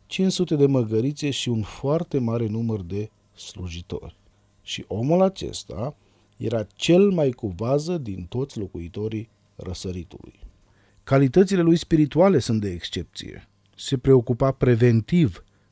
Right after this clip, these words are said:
de curățirea copiilor săi, de sfințirea lor, ca nu cumva ei să fi făurit în mintea lor sau în atitudinea lor un păcat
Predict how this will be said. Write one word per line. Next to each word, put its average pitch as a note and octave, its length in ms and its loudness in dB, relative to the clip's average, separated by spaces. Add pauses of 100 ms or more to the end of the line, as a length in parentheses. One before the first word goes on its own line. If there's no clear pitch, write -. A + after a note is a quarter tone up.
de G#2+ 220 -6
curățirea A#2+ 840 2
copiilor E2+ 680 -6
săi, F2+ 480 -8 (420)
de A2 220 0
sfințirea A#2+ 760 0
lor, C2+ 340 -8 (460)
ca A#2+ 180 0
nu C3+ 160 2
cumva A#2 720 -2 (400)
ei A#2 180 0
să B2+ 140 0
fi A#2 140 -2
făurit B2+ 640 0 (240)
în A#2 180 0
mintea C#3 360 4
lor G#2+ 280 -4 (260)
sau A2+ 240 -4
în A#2+ 100 0
atitudinea A#2 560 0
lor F2 320 -6
un D3 200 2
păcat - 560 -8